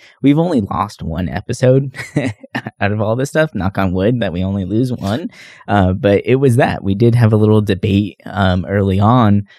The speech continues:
about what was more important. Was it gameplay in games or story in games? And it was a really interesting conversation, I think. And maybe we revisit that after this. I think this is, like, a nice little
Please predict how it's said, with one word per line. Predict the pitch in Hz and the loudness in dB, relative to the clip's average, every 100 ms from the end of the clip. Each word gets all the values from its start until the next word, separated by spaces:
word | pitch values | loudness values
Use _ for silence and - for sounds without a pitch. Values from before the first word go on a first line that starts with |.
| _ | _
about | - 95 90 90 | -2 2 2 0
what | 90 | -2
was | 87 104 | 0 2
more | 104 98 92 87 | 2 2 0 -2
important. | 95 98 - 101 - - - - | -6 -8 -4 -4 -4 -16 -20 -16
Was | 104 87 - | -10 -8 -10
it | 69 | -10
gameplay | 90 95 110 113 117 | -4 -2 0 0 2
in | 123 | 0
games | 123 143 151 139 | 2 2 0 -4
or | - 101 90 | -6 -4 -4
story | - - 107 95 90 | -4 -2 0 0 0
in | 92 | -4
games? | - - - - | -8 -16 -18 -12
And | 98 113 117 - - _ _ _ _ - | 0 2 2 -2 -20 _ _ _ _ -4
it | |
was | 151 | -2
a | 202 | -2
really | 233 226 | -2 -2
interesting | 233 226 226 | -4 -6 -6
conversation, | 208 185 190 - - 131 82 | -4 -4 -4 -6 -8 -8 -6
I | |
think. | 85 82 - _ | -8 -12 -18 _
And | - 110 | 2 4
maybe | 117 123 131 123 131 - _ _ _ _ | 6 4 2 0 -6 -18 _ _ _ _
we | 123 127 127 | -2 0 2
revisit | 135 131 139 127 - | 2 2 2 0 -6
that | 76 - | -8 -8
after | 101 90 | -10 -8
this. | 80 - _ | -10 -14 _
I | - | -4
think | 131 | -2
this | 131 120 | 0 -2
is, | 123 | -2
like, | 117 110 | -2 0
a | 107 | -2
nice | 101 98 - | 0 0 -2
little | 101 92 90 | 0 0 -2